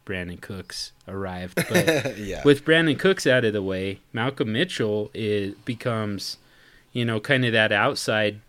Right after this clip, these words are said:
Speaker 1: deep threat for the Patriots. And, uh, it, it,
Speaker 2: Maybe.
Speaker 1: dude, it's kinda surprising to me. All of the New England Patriots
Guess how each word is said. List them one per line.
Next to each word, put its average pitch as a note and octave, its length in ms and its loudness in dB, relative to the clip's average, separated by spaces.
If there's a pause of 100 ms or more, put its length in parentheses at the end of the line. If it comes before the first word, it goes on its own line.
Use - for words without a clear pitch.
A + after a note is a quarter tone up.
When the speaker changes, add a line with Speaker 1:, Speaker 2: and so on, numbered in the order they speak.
(160)
Speaker 1:
deep A#2 260 -4
threat A#2 540 -2
for A#2 180 -2
the G2+ 100 -4
Patriots. F#2 840 -4 (1040)
And, G#2 320 -2
uh, F#2+ 260 -6
it, C#3+ 220 -4
it, C3+ 200 -6 (200)
Speaker 2:
Maybe. D#3 340 6
Speaker 1:
dude, C#3 80 4
it's - 140 -4
kinda A3 240 0
surprising C3+ 640 2
to G#2 160 -6
me. F#2+ 260 -4
All F3 340 0
of D3 180 0
the A#2+ 120 2
New A#2 300 0
England B2+ 320 0
Patriots A2 880 -2